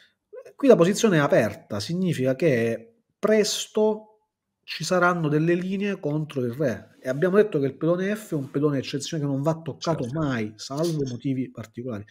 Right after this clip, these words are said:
Speaker 1: Cioè io qui ti faccio arrocco, spingo in E cinque e vinco la partita. Tu hai fatto G quattro,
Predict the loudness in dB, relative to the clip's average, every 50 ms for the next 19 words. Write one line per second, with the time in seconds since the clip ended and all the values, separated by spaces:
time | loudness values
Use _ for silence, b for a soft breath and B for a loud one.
0 | B B B B B B 2 4 4 4 4 2 -2 0 0 2 2 2 2 2
1 | 2 2 2 4 4 4 4 2 0 -2 0 0 0 0 -2 -10 _ -8 -8 -4
2 | -2 0 0 4 4 4 4 4 2 0 0 0 0 2 0 0 0 0 -4 -6
3 | -6 -8 -8 -8 -12 -14 _ -18 -18 -18 _ _ _ _ _ _ _ _ _ _
4 | _ _ _ _ _ _ _ _ _ _ _ _ _ _ _ _ _ _ _ _
5 | _ _ _ _ _ _ _ _ _ 0 2 2 4 4 2 2 0 0 0 0
6 | -2 -2 0 2 2 2 0 -2 -6 -12 -6 -6 -4 -4 -6 -8 -16 _